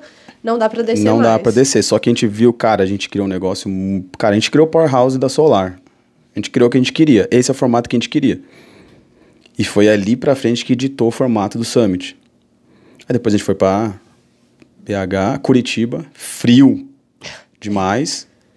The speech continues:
Speaker 2: Nunca mais eu faço evento em Curitiba naquela época que eu fiz. E depois a gente foi pro Rio de Janeiro. E o Rio de Janeiro foi muito grande também o evento. Foi quase no mesmo patamar de B H.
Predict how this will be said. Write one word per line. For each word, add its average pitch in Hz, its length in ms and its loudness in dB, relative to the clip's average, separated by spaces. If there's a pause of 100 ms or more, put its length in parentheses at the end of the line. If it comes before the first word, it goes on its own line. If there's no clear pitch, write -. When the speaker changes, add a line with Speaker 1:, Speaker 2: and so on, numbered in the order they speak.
(640)
Speaker 2:
Nunca 131 260 4
mais 117 160 2
eu 107 60 0
faço 107 240 -2
evento 101 220 0
em - 20 -10
Curitiba 101 460 -2
naquela 95 440 0
época 98 220 0
que - 100 -10
eu 104 60 -2
fiz. - 440 -4 (1300)
E 113 420 4
depois 117 400 2
a 127 40 -2
gente 123 80 -4
foi 131 80 -4
pro 127 80 0
Rio 131 80 4
de 123 40 -6
Janeiro. 147 380 2 (920)
E 107 80 0
o 104 40 0
Rio 117 100 2
de 113 80 -2
Janeiro 131 520 2 (120)
foi - 240 -4
muito 131 380 4
grande 107 300 0
também 98 200 -4
o 98 100 -4
evento. 98 560 -8 (160)
Foi 101 300 -4
quase 104 380 2
no 113 60 4
mesmo 104 200 2
patamar 95 440 -2
de 95 100 -6
B 95 100 -2
H. 90 420 -4